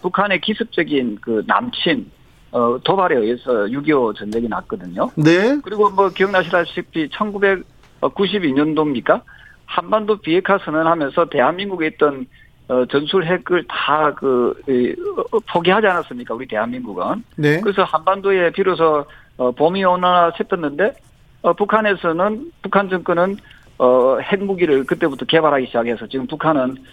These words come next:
Speaker 1: 수십 기의 핵무기를 보유하고 있거든요. 그래서 우리가 그, 그냥 무늬만 종전을 맺는다 해가지고 한반도에 진정한 평화가 오는 것이 아니라는 거지요. 그리고 그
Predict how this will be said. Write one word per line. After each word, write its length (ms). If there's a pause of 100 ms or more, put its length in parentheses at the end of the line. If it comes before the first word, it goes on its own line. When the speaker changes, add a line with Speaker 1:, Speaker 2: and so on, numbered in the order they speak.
(100)
Speaker 1:
수십 420
기의 300
핵무기를 500
보유하고 420
있거든요. 600 (420)
그래서 440 (380)
우리가 420 (340)
그, 340
그냥 300
무늬만 500
종전을 1120
맺는다 340
해가지고 760 (260)
한반도에 640
진정한 400
평화가 320
오는 180
것이 160
아니라는 440
거지요. 580 (240)
그리고 360 (360)
그 300